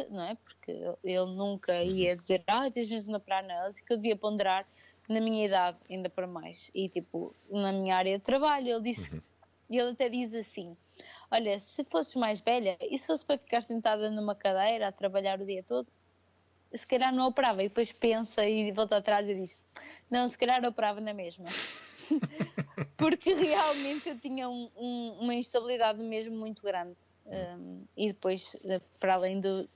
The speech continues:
Speaker 1: de, a longo prazo, ir trazer outros problemas,
Speaker 2: Claro,
Speaker 1: não é?
Speaker 2: claro.
Speaker 1: Eh, mas, mas pronto. E então decidi operar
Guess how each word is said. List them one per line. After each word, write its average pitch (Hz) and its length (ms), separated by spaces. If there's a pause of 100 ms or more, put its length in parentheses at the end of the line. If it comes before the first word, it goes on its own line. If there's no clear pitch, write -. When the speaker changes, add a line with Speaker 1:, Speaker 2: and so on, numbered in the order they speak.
(160)
Speaker 1:
de, 185 560
a 202 120
longo 190 340
prazo, 196 460
ir 202 160
trazer 196 380
outros 202 220
problemas, 196 500
Speaker 2:
Claro, 180 140
Speaker 1:
não 180 60
é? 185 40 (260)
Speaker 2:
claro. - 180 (280)
Speaker 1:
Eh, 175 240 (400)
mas, 180 720 (160)
mas 180 260
pronto. - 440 (120)
E 190 180
então 170 420 (280)
decidi 190 300
operar 190 480